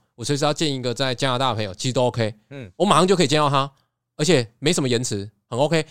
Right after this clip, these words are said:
Speaker 1: 可是这样反而失去了那个我们，呃，我，我不用出门都可以做任何事，可是我就不需要出门了。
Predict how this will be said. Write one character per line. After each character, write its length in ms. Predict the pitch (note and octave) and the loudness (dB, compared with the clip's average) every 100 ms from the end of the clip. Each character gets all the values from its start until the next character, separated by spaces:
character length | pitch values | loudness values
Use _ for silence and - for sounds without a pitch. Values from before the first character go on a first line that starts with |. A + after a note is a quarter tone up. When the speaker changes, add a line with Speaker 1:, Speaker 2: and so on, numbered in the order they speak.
| - | -8
Speaker 1:
可 100 | - | -4
是 160 | C3 A#3 G#3+ _ _ _ _ _ _ _ _ _ _ _ _ | -2 -2 -4 _ _ _ _ _ _ _ _ _ _ _ _
这 100 | - | -2
样 140 | A3 D#3+ | 0 0
反 260 | B2 A2 | 0 -2
而 500 | G#2 G#2 G#2+ A#2 B2+ - _ _ | -2 -6 -4 -6 -10 -16 _ _
失 380 | - - D3+ | -8 -6 -4
去 220 | D3+ F3+ D3 | -4 -2 0
了 120 | A#2+ | -2
那 120 | C3+ | -2
个 100 | A#2+ | -2
我 140 | G#2 | -4
们， 440 | G2 G2 G2 F#2+ G#2 _ _ _ _ _ _ | -4 -8 -10 -14 -18 _ _ _ _ _ _
呃， 320 | - G2+ F#2+ G2 - | -14 -10 -8 -10 -10
我， 160 | A#2+ | -8
我 140 | G#2+ A2 | -4 -2
不 100 | C3 | 0
用 140 | D3+ | 0
出 160 | - C#3+ | -2 -4
门 200 | A#2+ G2 | -4 -4
都 120 | C3+ | -6
可 160 | - G#2+ | -2 -4
以 20 | |
做 240 | C3 A#2 | -2 -2
任 80 | A2+ | -2
何 140 | G#2 | -4
事， 180 | F#2 A2+ | -6 -8
可 100 | G#2 | -8
是 140 | G#2 B2+ | -8 -6
我 220 | G2+ F#2+ | -8 -6
就 100 | B2+ | -8
不 160 | A#2+ | -6
需 160 | A#2+ G#2+ | -4 -4
要 100 | G#2 | -6
出 160 | G#2 G2 | -6 -10
门 200 | F#2+ | -12
了。 60 | G#2 | -18